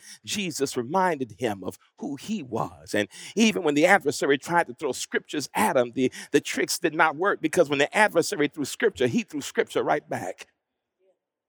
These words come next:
Now, when you have affirmation from God, confirmation from God, and victory over the adversary that caught up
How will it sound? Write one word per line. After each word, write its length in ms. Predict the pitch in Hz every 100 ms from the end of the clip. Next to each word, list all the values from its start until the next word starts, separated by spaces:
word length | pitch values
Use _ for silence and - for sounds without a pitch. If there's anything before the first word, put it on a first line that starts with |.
| _ _ _ _ _ _ _ _ _ - -
Now, 320 | 214 160 101 - _
when 120 | 170 160
you 100 | 156
have 180 | 175 -
affirmation 840 | 190 254 254 262 220 226 214 247 226
from 200 | 226 208
God, 360 | 113 101 -
confirmation 560 | - 196 - 113 110 -
from 160 | 196 -
God, 340 | 127 104 147 - - -
and 200 | 143 135
victory 480 | 311 - - 131 -
over 220 | 202 143
the 120 | 127
adversary 560 | 185 - - - - 117
that 160 | 120 -
caught 280 | - 247 -
up 240 | 104 -